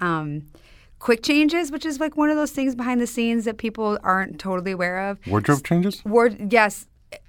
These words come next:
Speaker 1: Jersey Boys is way worse, but my quickest
Speaker 2: <laughs>
Speaker 1: quick change was fifteen seconds.
Speaker 2: Oh,
Speaker 1: Okay?
Speaker 2: man.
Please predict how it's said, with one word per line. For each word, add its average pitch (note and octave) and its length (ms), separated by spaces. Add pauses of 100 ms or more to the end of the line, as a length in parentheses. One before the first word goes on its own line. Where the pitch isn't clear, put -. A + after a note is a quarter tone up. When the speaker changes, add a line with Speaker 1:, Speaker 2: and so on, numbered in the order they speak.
(500)
Speaker 1:
Jersey A#3 300
Boys G#3 260
is F3+ 140
way F#3 160
worse, E3+ 260
but - 240 (160)
my F#3+ 420
quickest - 380
Speaker 2:
<laughs> - 0
Speaker 1:
quick G#3+ 160
change F3+ 220
was F3 120
fifteen F3 320
seconds. - 540
Speaker 2:
Oh, B2+ 60 (100)
Speaker 1:
Okay? C#3 220
Speaker 2:
man. G2 380